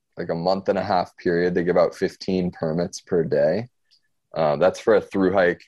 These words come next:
P C T A permit. Obviously, some people self permit along the trail, so they can get individual permits for each forest or park that they walk through. Um,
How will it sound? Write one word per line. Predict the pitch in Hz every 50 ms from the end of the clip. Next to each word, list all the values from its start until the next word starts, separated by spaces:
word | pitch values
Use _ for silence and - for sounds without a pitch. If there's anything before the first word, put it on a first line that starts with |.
| _ -
P | - 101 95
C | - 101 90
T | - - 87
A | 76 78 80
permit. | - - 107 104 107 113 - - -
Obviously, | 85 87 87 90 85 - - 90 85
some | - - 90 87 85
people | 87 98 82 - 92 85 - 90 -
self | - - - - 78 76 78 - - _
permit | - 101 98 98 104 104 104 - - _
along | 101 101 101 98 98 101 104
the | 104 101
trail, | - - 110 107 107 110 110 - _ _ _ _ _ _ _ _
so | - 92
they | 92 87
can | 85 - 95 90
get | 82 87 82 80 80 73 - - _ -
individual | 95 92 90 85 90 85 85 87 85 82
permits | - - 90 85 82 82 - - - -
for | - 82
each | - - - - -
forest | - - 85 85 82 82 78 78 - - -
or | 82 73 73 - -
park | - 78 73 73 - -
that | - 85 -
they | 85 76
walk | 76 67 62 73 80 - - _
through. | - 101 104 104 104 104 _ _ _ _ _ _ _ - - _ _ _ _ -
Um, | - 85 85 85 82 80 78 78 80 82 82